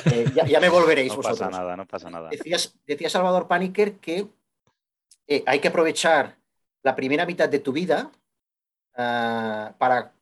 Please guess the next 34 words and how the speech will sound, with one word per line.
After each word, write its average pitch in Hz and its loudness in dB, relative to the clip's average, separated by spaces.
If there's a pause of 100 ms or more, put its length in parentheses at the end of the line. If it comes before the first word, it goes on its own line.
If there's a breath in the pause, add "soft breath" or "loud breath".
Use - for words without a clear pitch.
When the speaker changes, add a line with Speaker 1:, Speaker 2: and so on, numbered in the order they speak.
(140)
Speaker 1:
construir 151 0
un 175 2
ego 151 6
fuerte 170 2 (800)
que 135 -8
te 131 -4
diferencie 151 0 (500)
y 131 -20
te 135 -4
permita 139 -2
crecer, 160 2
sobre 135 -4
todo 135 0
a 175 -2
nivel 147 0
profesional, 135 -6
porque, 90 -20 (420)
ostras, - -8
cuando 98 -14
empiezas 117 -6
en 131 -2
el 123 -2
mundo 127 -2
profesional, 131 -2 (440 soft breath)
eh, 107 0
te 127 0
has 113 0
de 143 2
empezar 123 0
a 139 6
diferenciar, 143 0
hay 113 -4
mucha 123 -2
competencia, 170 -4